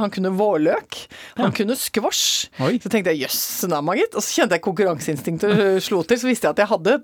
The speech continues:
Speaker 1: eh, noe mer, eh, litt sjeldne grønnsaker i pose nummer to, så tenkte jeg, «Nå skal du få kjørt deg. Hvordan går dette?» <laughs> Og han bare, «Å, hva er dette?» Og jeg bare, «Pak choi! Boom! Det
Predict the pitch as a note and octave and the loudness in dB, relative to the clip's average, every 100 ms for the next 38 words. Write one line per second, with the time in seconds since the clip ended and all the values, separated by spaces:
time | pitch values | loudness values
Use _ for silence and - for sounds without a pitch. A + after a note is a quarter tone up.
0 | - G3 F#3 F#3 F3+ G#3+ G#3+ G3+ D3 D3 | -2 0 2 2 2 0 2 2 2 2
1 | E3 E3 E3 E3+ - G3 F3+ - A#3+ D3 | 4 4 2 -2 -4 -4 -2 -2 -2 -2
2 | E3 F3+ D#3+ D#3 C#3+ F3 F3 F3 - G3+ | 0 0 0 -2 -2 0 0 -2 -2 -4
3 | - E3+ F3+ A#3+ C#4+ G#3 D#3 D#3+ D3 C3+ | -2 -2 0 -2 -2 0 0 0 0 -2
4 | D#3 D#3+ D#4+ A3 D#3+ - A#3+ - F#3 A#3+ | -2 0 0 0 0 2 2 2 -2 0
5 | A#3 G3 G#3 G3 A#3+ C4+ - C4+ - - | 4 4 4 4 4 2 0 0 -2 0
6 | A3+ - A#3 D4 A#3 F3+ F#3 F3 - C4+ | -2 0 -4 -2 -4 -2 -2 -2 0 0
7 | B3 F3+ F#3+ G#3 - G3+ C4 - C#3 - | 2 2 0 0 0 -2 0 -2 -2 -2
8 | - A#4 - - - A#4 G#4 D4+ G3 G#3 | 4 4 4 2 6 8 8 4 -2 -6
9 | G#3 A4+ G#4 D#4 B3 A#3+ | 4 6 6 6 2 6